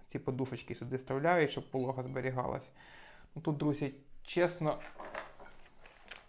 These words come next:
корінці вже погнили, на превеликий жаль,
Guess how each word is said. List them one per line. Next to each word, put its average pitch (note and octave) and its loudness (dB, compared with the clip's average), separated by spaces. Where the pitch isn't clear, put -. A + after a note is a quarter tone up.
корінці C#3 4
вже C3+ 2
погнили, C#3 2
на D#3 -2
превеликий D#3 4
жаль, D3+ 8